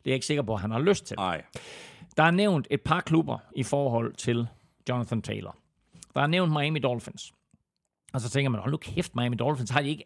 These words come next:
Speaker 1: øh, otteogtyve fabelagtige running backs i forvejen?" Og, men de kunne måske give et draft pick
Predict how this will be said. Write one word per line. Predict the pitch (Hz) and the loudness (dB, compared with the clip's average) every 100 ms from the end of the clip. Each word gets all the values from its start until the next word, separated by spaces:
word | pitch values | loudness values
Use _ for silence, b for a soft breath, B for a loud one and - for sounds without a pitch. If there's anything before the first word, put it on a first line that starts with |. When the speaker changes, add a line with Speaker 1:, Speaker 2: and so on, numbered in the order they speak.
| - | -4
Speaker 1:
øh, | 131 | -4
otteogtyve | 127 151 190 - - 170 175 | -2 -2 -2 -2 0 2 2
fabelagtige | - 180 123 131 - 131 | 0 0 0 -2 0 -2
running | 127 160 127 | 0 -2 -2
backs | 127 - | -4 -4
i | |
forvejen?" | 104 135 120 101 92 b - | -2 0 0 -4 -6 b -6
Og, | 117 117 | -4 -4
men | 113 | -6
de | 113 | -6
kunne | - | -6
måske | 135 - 185 151 | -6 -2 -4 -2
give | 151 | -4
et | 160 - | -4 -2
draft | 143 160 | -2 -2
pick | - | -4